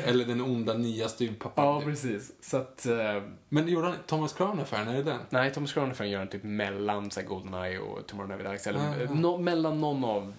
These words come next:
Speaker 2: eller Tomorrow Never Dies och Worse Not Enough.
Speaker 1: Mhm.
Speaker 2: Så Pierce dyker upp och, eh, här blir en Bond-film då som kanske är den mest självreflekterande Bond-filmen någonsin. Här är en Bond som på något vis, för det, alla,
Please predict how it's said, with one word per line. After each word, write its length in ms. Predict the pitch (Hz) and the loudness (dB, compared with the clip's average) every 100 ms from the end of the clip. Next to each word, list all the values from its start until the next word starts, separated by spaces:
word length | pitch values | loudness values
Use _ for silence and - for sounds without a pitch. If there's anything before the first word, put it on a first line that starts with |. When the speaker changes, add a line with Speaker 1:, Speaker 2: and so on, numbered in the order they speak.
| - | -14
Speaker 2:
eller 180 | - 117 | -8 -6
Tomorrow 240 | - 107 101 | -4 -4 -2
Never 320 | 101 104 104 | -2 -4 -4
Dies 200 | 104 - | -4 -6
och 320 | 98 101 101 98 107 | -6 -6 -6 -8 -8
Worse 280 | 110 107 104 | -8 -8 -10
Not 120 | 98 | -8
Enough. 180 | 104 90 - | -8 -8 0
Speaker 1:
Mhm. 240 | 123 117 107 - - | 0 0 -6 -8 -12
Speaker 2:
Så 140 | - - | -8 -6
Pierce 540 | 160 156 143 127 - 175 | 2 2 2 -2 -4 -6
dyker 380 | 127 135 131 120 | -4 -4 0 0
upp 300 | 123 127 - - | 0 -2 -12 -6
och, 500 | 139 120 - - - | 0 0 -2 -14 -2
eh, 220 | 117 110 107 | 0 0 0
här 140 | 123 127 | 0 0
blir 100 | 117 | -4
en 80 | |
Bond-film 460 | 117 117 110 113 107 | -2 -2 -2 -4 -4
då 120 | 104 | -6
som 260 | 104 107 104 | -6 -6 -6
kanske 300 | - 113 117 | -6 -4 -2
är 20 | |
den 80 | 113 | -2
mest 160 | 107 | -2
självreflekterande 840 | - 127 110 110 104 110 117 127 135 | -2 -2 -2 -4 -8 -8 -2 0 0
Bond-filmen 500 | 117 104 110 101 107 | 0 -2 -4 -4 -2
någonsin. 360 | 104 98 117 | -2 -4 -6
Här 140 | 104 120 | -2 0
är 40 | |
en 100 | 113 | 0
Bond 240 | 110 107 104 | -2 -2 -4
som 140 | 110 | -8
på 100 | 113 | -6
något 180 | 98 117 | -8 -8
vis, 80 | - | -6
för 100 | 131 | -4
det, 120 | 135 139 - | -6 -12 -4
alla, 360 | 135 123 131 | -2 0 -2